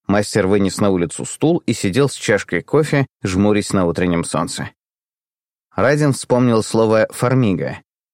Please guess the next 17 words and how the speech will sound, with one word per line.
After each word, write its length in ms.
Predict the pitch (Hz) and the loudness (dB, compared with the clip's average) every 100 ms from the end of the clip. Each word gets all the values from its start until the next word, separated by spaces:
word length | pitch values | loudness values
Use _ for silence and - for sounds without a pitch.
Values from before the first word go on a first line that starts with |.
| _ | _
рассказал 520 | 110 113 135 117 101 | -2 0 0 2 0
про 160 | 80 95 | 0 0
муравьёв, 500 | 95 95 110 185 - | 2 0 0 -2 -2
и 120 | 123 | -2
тот 180 | 135 143 | 0 0
рассмеялся. 720 | 127 - 120 87 - - - - _ _ _ _ _ _ _ _ _ _ - - | 0 0 0 0 -4 -8 -12 -14 _ _ _ _ _ _ _ _ _ _ -8 0
«Да 300 | 123 113 143 | 2 2 0
ты 160 | 151 | 0
шутишь, 500 | 147 - 208 214 175 | 0 2 2 2 0
парень? 380 | - 143 107 - - _ _ _ _ _ _ - | 2 2 2 -2 -12 _ _ _ _ _ _ -2
Муравьи 480 | 95 127 131 110 117 | 2 4 4 2 2
похожи 460 | 143 127 131 117 | 2 2 2 4
на 80 | 127 | 4
людей, 400 | 139 165 147 104 | 4 2 2 2
они 180 | 87 98 | 2 2
любят 260 | 98 107 - | 2 0 0
сладенькое. 720 | 143 147 95 85 87 - | 0 0 0 -4 -4 -8